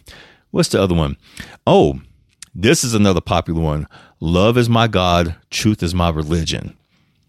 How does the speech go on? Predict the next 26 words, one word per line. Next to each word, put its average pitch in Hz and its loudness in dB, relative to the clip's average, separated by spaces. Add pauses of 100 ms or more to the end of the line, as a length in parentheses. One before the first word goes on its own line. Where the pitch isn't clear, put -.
(1200)
I 135 4
heard 143 4
this 117 -2
quote - 0
from 92 -4
someone 92 0
else. - -8 (460)
Uh, 90 2
another 104 2
guy 92 0
named 90 0
Mike 92 0
Rashid. 87 0 (400)
I 92 0
heard 107 2
him 98 -2
say 98 0
that 90 0
on 87 0
his 107 0
podcast. 78 -4 (320)
He - 0
was 135 2
talking 123 0
about 101 0
love. 87 0